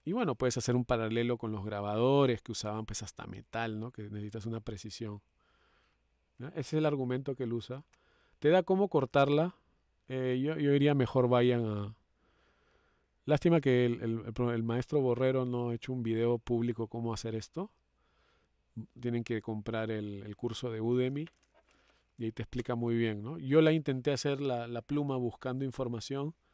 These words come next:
nunca me salió. Ya él te lo va a explicar, ¿no? Pones la pluma, de-,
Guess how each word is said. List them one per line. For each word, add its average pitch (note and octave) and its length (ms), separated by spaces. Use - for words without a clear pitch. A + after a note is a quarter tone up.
nunca C#3 260
me C3 100
salió. B2+ 360
Ya B2+ 100
él C3+ 100
te C#3+ 80
lo B2+ 80
va B2 60
a - 20
explicar, B2 460
¿no? A#2+ 120
Pones A#2 260
la A#2 100
pluma, B2 1120
de-, A2 200